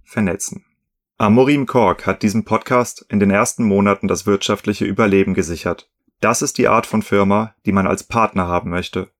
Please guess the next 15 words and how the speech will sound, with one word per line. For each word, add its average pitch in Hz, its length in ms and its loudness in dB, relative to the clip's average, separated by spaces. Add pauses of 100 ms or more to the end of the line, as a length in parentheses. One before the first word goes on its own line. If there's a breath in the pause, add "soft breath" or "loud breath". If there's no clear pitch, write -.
(100)
Und 101 140 0
ganz 110 260 0
nebenbei 110 640 2
ist - 160 -6
Amorim 95 580 0
mit - 160 -8
gutem 147 300 2
Grund 104 400 2 (160)
Weltmarktführer 92 880 -2
für 127 200 -2
Korken. 85 560 -4 (580)
Der 101 100 2
Green 117 320 2
Deal 123 240 4
kommt. 90 480 -4